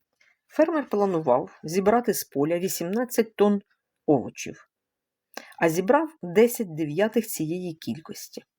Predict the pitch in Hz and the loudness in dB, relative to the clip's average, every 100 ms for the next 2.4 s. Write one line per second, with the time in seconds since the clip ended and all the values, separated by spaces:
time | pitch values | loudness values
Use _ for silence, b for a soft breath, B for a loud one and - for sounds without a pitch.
0 | _ _ _ _ - - - 208 175 160 | _ _ _ _ -20 -14 -4 0 0 0
1 | 156 143 143 - 285 294 277 240 190 202 | -2 -2 -2 0 0 0 -6 -6 -2 -2
2 | 196 147 - 135 | -2 -4 -4 -6